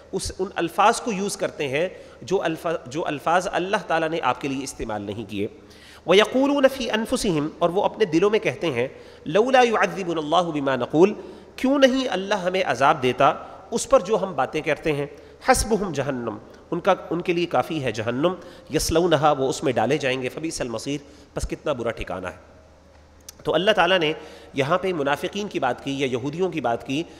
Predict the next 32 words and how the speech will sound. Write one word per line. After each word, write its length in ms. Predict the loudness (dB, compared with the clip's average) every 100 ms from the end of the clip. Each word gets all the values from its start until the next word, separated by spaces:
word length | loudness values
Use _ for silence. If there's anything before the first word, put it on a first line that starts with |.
| -16 -4
وہ 120 | 0
لوگ 140 | 0
جو 120 | 0
چھپ 260 | -6 -6 -8
چھپ 200 | -8 -2
کے 80 | -2
نبی 180 | -2 -4
صلی 160 | -4
اللہ 160 | 0 0
علیہ 240 | 0 -2
وسلم 300 | -4 -6 -6
کے 80 | -6
خلاف 300 | -4 -2 -2 -4 -20 -12 -6
بری 200 | -2 0
باتیں 280 | 0 0
اور 100 | -2
پلاننگز 460 | 0 2 2 0 -2
کیا 200 | -2 -2
کرتے 260 | -2 -6 -10
تھے، 160 | -12 -18
سرگوشیاں 520 | -8 -4 -2 -2 -2 -2
کیا 140 | -2
کرتے 260 | -4 -4 -6
تھے۔ 120 | -6 -10 -16 -20 -20 -10
تو 100 | 0
اللہ 180 | 2 4
تعالیٰ 260 | 4 4 4
نے 80 | 2
کہا، 400 | 2 2 2 -2 -18 -20 -18
ساتھ 360 | 0 4 4 4
یہ، 220 | -2 -2
یہ 100 | -2